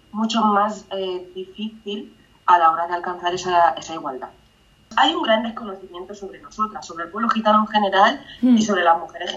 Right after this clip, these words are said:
Speaker 1: gitanas en particular. Entonces, la, la situación para, para alcanzar la igualdad real es conocernos, es acercarse, eh, en igualdad de condiciones. El pueblo gitano es muy diverso.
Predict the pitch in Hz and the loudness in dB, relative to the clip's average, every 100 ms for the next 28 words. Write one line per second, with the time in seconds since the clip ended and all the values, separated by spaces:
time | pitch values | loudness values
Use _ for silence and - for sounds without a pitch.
0 | - 214 180 190 226 220 214 185 - - | -12 -10 -6 -4 -2 0 0 -2 -12 0
1 | 170 185 175 - - 196 220 196 190 190 | 0 0 -6 -16 -8 -6 -4 -2 -2 -4
2 | - 185 190 202 190 190 - 220 302 226 | -6 -10 -8 -4 -4 -4 0 0 2 0
3 | 190 - 190 151 175 170 196 220 - - | 0 -2 -4 -4 -6 -4 0 0 -2 -20
4 | - - 202 214 202 190 190 190 175 170 | -20 -2 0 2 2 2 -2 -2 0 0
5 | 220 - - - 233 226 - 170 185 151 | 0 -6 -14 -10 -8 -8 -10 -10 -10 -10
6 | 139 - - 226 220 190 - 175 208 - | -12 -14 -6 -4 -4 -8 -6 -6 -6 -8
7 | - - _ _ _ _ - 185 175 170 | -14 -16 _ _ _ _ -6 0 2 2
8 | 165 - 196 190 175 165 208 247 226 185 | 2 0 0 2 2 2 0 -2 -6 -8
9 | 175 180 170 143 - - - 190 208 226 | -10 -12 -14 -18 -20 -20 -10 -4 -2 0
10 | 214 220 208 214 214 180 254 294 - - | 2 2 2 0 -2 -2 -4 -6 -14 -18